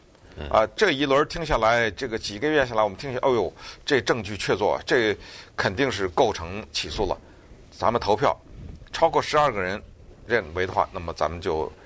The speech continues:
Speaker 2: 起诉。所以在过去的这些月当中，Jack Smith 是去年十一月吧？
Speaker 1: 对。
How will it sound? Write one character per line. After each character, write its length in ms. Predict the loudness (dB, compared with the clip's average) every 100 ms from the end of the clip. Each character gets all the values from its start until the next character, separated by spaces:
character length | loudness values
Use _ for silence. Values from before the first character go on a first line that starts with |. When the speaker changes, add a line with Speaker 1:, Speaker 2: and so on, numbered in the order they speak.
| -12
Speaker 2:
起 180 | -8 -6
诉。 220 | -4 -6 -4
所 160 | 0 2
以 80 |
在 160 | 2 0
过 180 | 2 -2
去 160 | -2
的 100 | -4
这 160 | -2 -4
些 220 | -2 -2
月 180 | 0 0
当 220 | 2 -2
中， 160 | -2 0
Jack 220 | 0 0
Smith 300 | -2 -4 -4 -6 -20 -20 -20 -16
是 180 | -6 -6
去 160 | -4
年 100 | -2
十 160 | 0 0
一 40 |
月 180 | 2 2
吧？ 180 | 0 -6 -4
Speaker 1:
对。 140 | -2